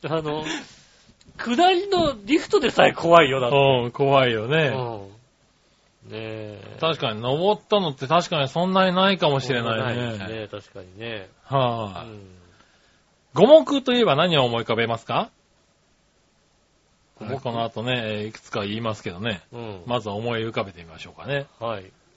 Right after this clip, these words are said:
Speaker 2: 五目ね。
Speaker 1: 五目。
Speaker 2: はい。五目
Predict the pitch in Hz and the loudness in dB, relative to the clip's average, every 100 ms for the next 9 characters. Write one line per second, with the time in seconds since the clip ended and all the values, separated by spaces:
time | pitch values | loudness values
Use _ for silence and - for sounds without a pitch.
0 | - 92 87 - 131 160 160 _ _ - | -20 -18 -18 -10 -4 -4 -6 _ _ -20
1 | 95 - _ _ 196 196 - _ _ _ | -20 -20 _ _ 2 2 0 _ _ _
2 | _ _ _ _ _ _ _ _ _ _ | _ _ _ _ _ _ _ _ _ _
3 | _ - 220 | _ 4 6